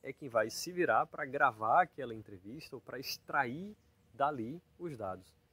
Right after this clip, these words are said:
E se você pedir pro usuário usar o seu produto, e você, por exemplo, quiser gravar a tela dele pra registrar o que que ele tá fazendo, ou onde ele tá clicando, isso que você tá fazendo é uma observação. Parece bem simples, né?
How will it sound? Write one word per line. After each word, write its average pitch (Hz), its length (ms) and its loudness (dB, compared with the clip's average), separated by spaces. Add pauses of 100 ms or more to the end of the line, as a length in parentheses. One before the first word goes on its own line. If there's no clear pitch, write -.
E 156 80 -6
se - 80 -4
você 277 240 2
pedir 208 240 -8
pro 190 160 2
usuário 135 420 8 (140)
usar 131 320 8
o 214 80 6
seu 202 180 0
produto, 135 560 -10 (160)
e 127 80 -8
você, 131 300 -8
por 123 160 -8
exemplo, 107 400 -2
quiser 107 240 -6
gravar 107 460 2
a 185 40 -6
tela 151 260 -2
dele 113 280 -4
pra 98 160 -14
registrar 110 480 -8
o 185 80 -4
que 156 120 -16
que 143 120 -12
ele 120 100 -10
tá 117 100 -12
fazendo, 113 640 -10
ou 120 220 0
onde 139 160 4
ele 117 100 2
tá 110 160 -12
clicando, 120 640 -12 (640)
isso 156 320 0
que - 100 -20
você 123 240 -12
tá 117 120 -12
fazendo 143 520 -10 (120)
é 160 100 -4
uma 143 320 -6 (140)
observação. 135 680 -14 (1600)
Parece 156 380 2
bem 147 320 -2
simples, 104 480 -8
né? 117 180 -10